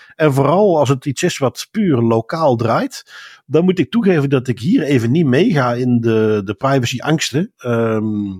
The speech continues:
en, en gewoon denk van, ja, eh, alle, alle beetjes helpen. Eh, dat is echt, het is een probleem, daar moet iets mee gebeuren. En, en Google doet zijn dingetje.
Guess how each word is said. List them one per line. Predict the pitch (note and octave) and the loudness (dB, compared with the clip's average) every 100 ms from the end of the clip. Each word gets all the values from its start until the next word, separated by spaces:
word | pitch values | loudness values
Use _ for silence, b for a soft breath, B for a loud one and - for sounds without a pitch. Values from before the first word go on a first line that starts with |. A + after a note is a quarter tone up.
| F#2+ | -8
en, | D3 B2+ | -2 0
en | A2+ | 0
gewoon | G#2 C#3+ D3+ | -2 -2 0
denk | C#3+ - | -2 -2
van, | G3+ | -6
ja, | B2+ D3 | -4 -4
eh, | A#2 G2+ G2+ F#2 _ _ - | -4 -14 -20 _ _ _ -2
alle, | D3+ B2+ A2 | 0 0 0
alle | - C#3+ | 0 2
beetjes | B2 A#2+ G#2 | 2 0 0
helpen. | A2+ G#3 F#3 G2+ | 0 2 0 -2
Eh, | A#2+ A#2 A#2+ A2+ | -2 -2 -2 -4
dat | G#2 C3+ | -2 0
is | C3+ D3 | 0 -2
echt, | C3+ - - B B B | -10 -12 -16 B B B
het | C3 | 0
is | F3+ | 2
een | C3 | 2
probleem, | B2+ A#2 C3+ B3 - | 0 2 2 2 -4
daar | A2+ A#2 | -2 0
moet | E3 | 0
iets | F3 | 0
mee | C3 A#2+ | 2 2
gebeuren. | G#2 A2 E3 G3 | 2 0 2 0
En, | D3 C3 | 0 0
en | A#2+ | 0
Google | A#2+ C#3 A#2 | 0 -4 -4
doet | C#3+ D3 | -4 -4
zijn | - B2 | -2 0
dingetje. | D3+ F3 - | 0 -2 -6